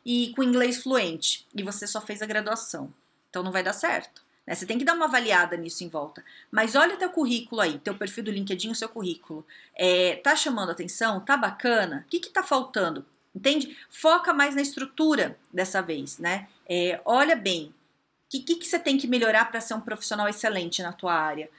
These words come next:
Sabe? Anota aí, é uma outra pós, é uma pós onde? Porque veja bem, fazer pós não é em qualquer lugar,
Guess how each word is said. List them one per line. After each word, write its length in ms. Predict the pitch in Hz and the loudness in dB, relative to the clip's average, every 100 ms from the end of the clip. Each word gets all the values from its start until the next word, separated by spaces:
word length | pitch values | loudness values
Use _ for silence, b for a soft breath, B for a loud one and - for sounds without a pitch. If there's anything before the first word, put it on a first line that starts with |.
| b | b
Sabe? 300 | - 233 214 | 2 2 4
Anota 380 | 220 262 349 349 | 2 2 2 2
aí, 180 | 240 185 | 2 2
é 180 | 156 202 | 4 2
uma 220 | 220 214 | 4 2
outra 300 | 202 196 175 | 2 -2 -6
pós, 520 | - 233 262 262 247 | 0 4 6 6 4
é 80 | 233 | 0
uma 200 | 214 208 | 0 2
pós 320 | 247 247 202 | 2 2 0
onde? 280 | 190 165 - | -4 -4 -10
Porque 240 | - 175 175 | -12 -4 0
veja 260 | 190 254 | 4 4
bem, 260 | 285 240 - | 2 0 0
fazer 220 | 185 196 | -6 -6
pós 260 | - 190 226 | -2 -2 0
não 80 | |
é 20 | 277 | -2
em 40 | |
qualquer 240 | 349 349 | -2 -2
lugar, 440 | 403 403 285 170 | -2 2 2 2